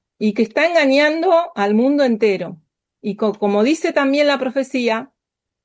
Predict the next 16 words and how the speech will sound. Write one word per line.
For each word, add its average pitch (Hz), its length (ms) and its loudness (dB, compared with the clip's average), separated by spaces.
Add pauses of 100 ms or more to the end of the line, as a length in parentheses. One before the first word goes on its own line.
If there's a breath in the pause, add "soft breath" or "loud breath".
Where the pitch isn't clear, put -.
(120)
ha 247 160 0
descendido 269 680 0
con 226 180 -2
gran 254 240 0
ira 220 300 -4
porque 196 320 -4
sabe 294 640 -2 (120)
que 214 120 0
le 202 200 0
queda 254 380 0
poco 269 320 -2
tiempo. 165 540 -12 (1300)
La 226 180 0
luz, 359 540 0 (440)
digamos 262 500 -2
que 214 600 0